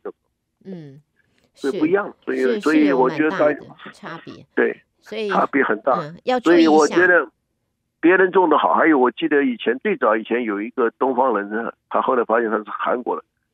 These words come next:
Speaker 1: 是在 Oregon，Oregon 有，呃，这有些地方也不错。你 Oregon 的，的首府叫 Portland，
Speaker 2: 嗯哼。
Speaker 1: 他们是这个种玫瑰是，也是出了名，因为那边天气特别好。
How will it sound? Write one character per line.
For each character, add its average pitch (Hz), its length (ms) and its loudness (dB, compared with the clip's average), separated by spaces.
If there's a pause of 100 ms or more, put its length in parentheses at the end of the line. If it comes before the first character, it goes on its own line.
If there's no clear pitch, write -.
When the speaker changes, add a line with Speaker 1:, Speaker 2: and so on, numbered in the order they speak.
(160)
Speaker 1:
是 - 80 -8
在 117 180 0
Oregon，Oregon 160 920 2
有， 98 140 -2
呃， 101 260 -2
这 117 140 -4
有 101 200 -4
些 123 180 -4
地 123 180 -6
方 107 160 0
也 101 120 -4
不 101 140 -6
错。 - 180 -2
你 104 120 -6
Oregon 147 420 0
的， 117 260 0
的 113 240 4
首 120 260 2
府 - 60 -4 (220)
叫 104 160 -4
Portland， 143 420 0 (380)
Speaker 2:
嗯 110 160 -10
哼。 - 0 -
Speaker 1:
他 165 120 2
们 151 220 2
是 143 200 0
这 123 100 -6
个 127 160 0
种 139 260 -2
玫 120 140 -2
瑰 165 220 0
是， 123 360 -2
也 104 160 0
是 123 640 -2
出 143 180 0
了 127 100 2
名， 92 160 -6
因 123 120 -2
为 131 80 2
那 135 80 2
边 135 140 0
天 139 220 -2
气 131 280 -4
特 - 120 -2
别 104 140 -2
好。 - 180 -6